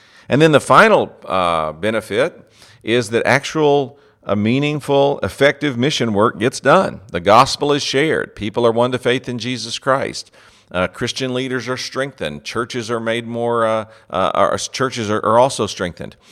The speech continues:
And so the short-term mission teams do accomplish significant work on the mission field for, uh, advancing the kingdom of God around the world. Uh, they're not there on religious trips. They're not there on some kind of a spiritual junket. They're,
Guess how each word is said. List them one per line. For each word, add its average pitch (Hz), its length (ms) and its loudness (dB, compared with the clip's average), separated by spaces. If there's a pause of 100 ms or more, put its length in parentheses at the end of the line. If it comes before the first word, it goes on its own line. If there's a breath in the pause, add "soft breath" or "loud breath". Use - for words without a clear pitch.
(220 loud breath)
And 113 100 -8
so 127 480 2
the - 380 -16
short-term 170 480 0
mission 135 320 -2
teams 101 360 -4
do 127 380 -2
accomplish - 880 -4 (440 soft breath)
significant 139 680 -2
work 127 400 0
on 135 220 6
the 151 80 -2
mission 139 360 -4
field 85 380 -8
for, 104 380 -4 (200 loud breath)
uh, 98 300 -2
advancing 104 540 -4
the 123 320 -4
kingdom 117 320 -8
of 120 120 -8
God 98 240 -2
around 110 260 -2
the 120 80 -4
world. 139 360 -6 (640 loud breath)
Uh, 95 160 0
they're 120 180 0
not 143 300 4
there 151 260 4
on 127 200 0
religious 123 480 -2
trips. - 400 0
They're 92 120 -6
not 101 220 -2
there 113 220 0
on 113 140 -2
some 110 180 -10
kind 113 220 -4
of 104 160 -6
a 104 80 -8
spiritual 123 500 -6
junket. 113 480 -4
They're, 92 180 -2